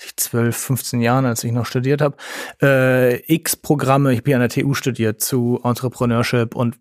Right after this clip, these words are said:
wie das funktioniert und dass das eine Option ist, weil die auch sehr stark in ihren, ja alles heutzutage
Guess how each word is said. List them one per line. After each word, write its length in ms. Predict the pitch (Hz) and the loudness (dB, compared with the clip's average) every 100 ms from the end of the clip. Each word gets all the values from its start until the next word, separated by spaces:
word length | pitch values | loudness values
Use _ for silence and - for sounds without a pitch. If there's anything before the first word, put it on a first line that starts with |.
| - | -14
wie 640 | - - - - - 131 | -10 -10 -10 -10 -4 0
das 160 | 120 | 0
funktioniert 400 | - 120 127 123 | 0 -2 0 0
und 80 | 120 | 2
dass 140 | 117 - | 0 -2
das 120 | 117 | -2
eine 60 | |
Option 240 | 123 - 127 | -4 -2 -2
ist, 120 | 113 | 0
weil 200 | 127 127 | 0 0
die 200 | 139 135 | 0 0
auch 260 | 127 131 - | 0 0 -2
sehr 260 | 131 123 | -2 0
stark 520 | - - 127 131 - - | 0 0 2 2 0 -4
in 220 | 127 127 | -4 -2
ihren, 680 | - 135 123 120 117 110 110 - - - - - - - - - - _ - | -2 -2 0 0 0 0 -2 -6 -20 -20 -20 -20 -20 -20 -20 -20 -20 _ -4
ja 100 | 123 | 0
alles 240 | 135 123 | 0 0
heutzutage 680 | 139 - 123 123 127 123 120 | -2 -2 -2 0 0 0 -2